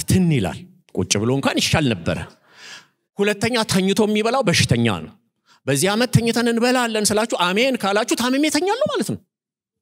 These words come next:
ማለት በማንኪያ በኤን-፣ በኤንጂ ቲዩብ በምናምን እበላለሁ ማለት እኮ ነው። እና፣ እ፣ በጣም የ-፣ የጌታን ቃል አለማወቅ ነው። ተኝቶ አይበላም።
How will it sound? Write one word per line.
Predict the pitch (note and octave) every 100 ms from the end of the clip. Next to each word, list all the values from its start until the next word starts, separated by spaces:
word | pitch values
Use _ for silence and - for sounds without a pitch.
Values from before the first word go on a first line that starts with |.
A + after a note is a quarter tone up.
| _ _ _ _ _ _
ማለት | G#3 - -
በማንኪያ | E3 E3 A3+ E4 C4+
በኤን-፣ | E3+ E3+ F3+ E3 G3 F#3+
በኤንጂ | D#3 D#3+ D3+ C#3+ C3+ C#3 D#3 D#3+
ቲዩብ | A3+ A3+ A3+
በምናምን | A#3+ A3 G#3+ G#3
እበላለሁ | G#3 F3+ C#3 A#2
ማለት | G2 F#2 -
እኮ | -
ነው። | D#2+ F2
እና፣ | D#3 D#4+ - - - -
እ፣ | - F#2 F2+ F#2 - G1+ G1+ - - _ _ _ -
በጣም | A#4+ C5 G#3 D#3
የ-፣ | C3+ C#3 B2+
የጌታን | C#3 D3 B2 A2+ G#2+
ቃል | - G#2
አለማወቅ | G2 B2 G#2 -
ነው። | G#2
ተኝቶ | E3 D3+ C#3+
አይበላም። | C3+ A2 E2 D2